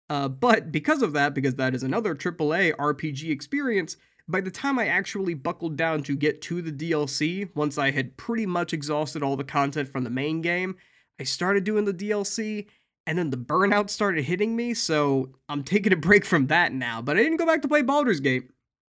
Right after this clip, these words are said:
because I really wanted to try Super Mario Wonder. So I started that last night. Um,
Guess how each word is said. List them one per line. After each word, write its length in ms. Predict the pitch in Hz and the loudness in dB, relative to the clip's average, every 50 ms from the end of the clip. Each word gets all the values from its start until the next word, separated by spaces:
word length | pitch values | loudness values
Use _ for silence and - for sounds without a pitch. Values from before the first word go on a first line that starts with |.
| _ _ _ _ _ | _ _ _ _ _
because 340 | - 160 170 196 196 170 - - | -8 -2 0 0 0 0 -2 -2
I 80 | 160 156 | 0 2
really 500 | 151 135 131 143 208 240 247 247 254 247 | 2 2 0 0 2 2 2 2 0 0
wanted 420 | 214 160 156 170 175 175 180 175 - | 0 -2 -2 -2 -2 -2 -2 -2 -4
to 80 | 190 | -6
try 600 | 185 - - - 131 98 - 107 101 135 170 175 - _ _ _ _ _ _ _ - | -6 -8 -10 -8 -8 -8 -8 -8 -6 -6 -8 -8 -10 _ _ _ _ _ _ _ -18
Super 360 | - - 160 147 147 175 160 | -6 -2 -2 -2 -2 -2 -2
Mario 400 | 147 131 123 113 127 139 151 165 | -2 -2 -2 -2 -2 0 -2 0
Wonder. 500 | 175 226 294 311 247 - - - 135 - _ _ _ _ _ _ _ _ _ _ _ _ _ _ _ _ _ _ _ _ - | 0 0 0 0 -2 -4 -6 -8 -8 -10 _ _ _ _ _ _ _ _ _ _ _ _ _ _ _ _ _ _ _ _ -6
So 120 | - 190 | -2 0
I 60 | 196 | 0
started 420 | 175 - 247 254 277 233 165 147 135 | 0 0 0 0 0 0 -2 -2 0
that 260 | 170 160 156 - - | 0 0 0 0 -4
last 320 | 123 - - - - - | -6 -10 -10 -10 -12 -10
night. 420 | - - - - - - - - _ _ _ _ _ _ _ _ _ _ _ _ - | -10 -12 -12 -14 -16 -18 -20 -20 _ _ _ _ _ _ _ _ _ _ _ _ -6
Um, 360 | 156 156 151 147 147 147 | -4 -2 -2 -2 -2 -4